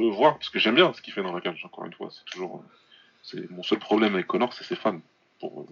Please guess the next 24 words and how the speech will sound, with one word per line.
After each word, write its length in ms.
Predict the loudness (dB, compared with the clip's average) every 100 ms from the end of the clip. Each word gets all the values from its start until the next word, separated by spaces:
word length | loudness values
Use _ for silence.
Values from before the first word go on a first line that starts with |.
| -14
je 160 | -10
répéterai 440 | -8 -8 -10 -6 -8
toujours. 360 | -6 -2 -4 -4 -12 -10 -8
Le 160 | 0 6
reste, 180 | 6 4
je 40 |
m'en 80 | -2
fous. 160 | -4 -10 -12 -20 -20 -20 -20 -20 -18
Qui, 120 | -18 -18 -20
qui 100 | -2
parle 220 | -2 0
mal, 220 | 0 0 0
machin, 280 | -6 -10 -8
connerie, 320 | -8 -8 -8
je 80 | -8
sais 60 | -10
pas 100 | -14
quoi. 180 | -14 -14 -20 _ -20 -20 _ -8 -6 -6 -6 -8 -12 -18 _ _
Mais, 200 | 0 6
euh, 960 | 8 8 8 6 8 8 8 8 8 8
après, 240 | 8 8
voilà, 320 | 10 8 6 0
faut... 560 | -6 -4 -4 -4 -4 6
là, 400 | 8 8 8 4